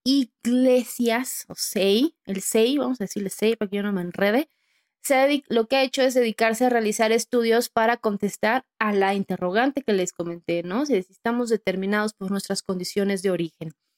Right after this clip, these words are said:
Eh, lo que hacen es que cada seis años realizan una encuesta que se llama Encuesta enru de Movilidad Social en México para identificar cómo se distribuyen las oportunidades en México y cómo es que se accede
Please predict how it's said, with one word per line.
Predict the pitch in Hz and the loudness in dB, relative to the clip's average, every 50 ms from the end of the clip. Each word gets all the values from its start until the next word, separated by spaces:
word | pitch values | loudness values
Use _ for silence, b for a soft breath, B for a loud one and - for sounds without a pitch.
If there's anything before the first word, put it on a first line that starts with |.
| _ _ _ _ _ _ _ _ _ _ _ _ _ _ - | _ _ _ _ _ _ _ _ _ _ _ _ _ _ 0
Eh, | 226 233 233 226 226 226 202 | 2 4 4 6 6 6 6
lo | 233 220 220 | 4 2 2
que | - 247 | 2 2
hacen | 262 294 294 302 269 | 2 2 2 0 2
es | 262 | 2
que | 262 240 | 0 0
cada | - 247 254 262 | 2 0 0 0
seis | - 277 285 277 - | 2 0 0 2 2
años | 339 320 302 285 285 285 262 | 2 2 2 2 2 2 2
realizan | 233 214 220 220 247 233 | 2 0 0 0 -2 -4
una | 233 233 233 233 | -4 -4 -4 -4
encuesta | 233 220 - - - 254 240 240 - 269 262 | -4 -6 -6 -2 0 2 2 2 0 -6 -6
que | _ _ | _ _
se | - 196 | -10 -6
llama | 185 190 190 190 202 208 | -4 -2 -2 0 0 0
Encuesta | 214 202 - 190 190 - - 170 - - | -2 0 0 -2 -2 0 -2 -4 -4 0
enru | - 247 247 240 247 247 | 0 0 2 2 2 2
de | 208 190 | 0 0
Movilidad | 190 185 175 180 180 175 170 185 185 | -2 -2 -4 -4 -4 -2 -2 -2 -4
Social | - - 208 190 - 233 226 | -4 -4 -6 -2 0 0 2
en | 233 240 247 | 2 2 2
México | 269 277 262 - 269 226 - 269 277 269 | 2 0 2 0 -2 0 2 0 0 0
para | - 262 247 | 0 2 4
identificar | 240 254 247 226 240 220 226 226 - - 247 247 _ | 4 2 2 0 -2 -2 -2 -4 -2 -2 -4 -4 _
cómo | - 247 254 302 330 | 0 0 0 0 0
se | 320 - 269 | 0 0 0
distribuyen | 208 202 - - 196 196 208 240 269 269 | 0 0 0 0 0 0 2 2 2 2
las | 226 196 175 - | 2 0 0 -4
oportunidades | 185 - 180 175 - 196 185 190 190 196 202 196 - | -8 -6 -6 -4 -4 -4 -4 -2 -2 -2 -2 0 0
en | 247 247 | 0 2
México | 254 277 262 - 269 - - - 302 - | 2 2 2 0 -2 -4 0 -2 -2 0
y | 247 240 214 | 0 -4 -2
cómo | - 254 262 262 277 294 - - | 0 0 0 0 0 -2 -2 0
es | 233 247 240 | 0 0 0
que | - - 262 | 0 -4 -4
se | 247 - 220 | -2 0 -2
accede | 185 - - - 220 214 202 208 214 - | -2 -2 -2 -2 -2 0 0 0 -4 -4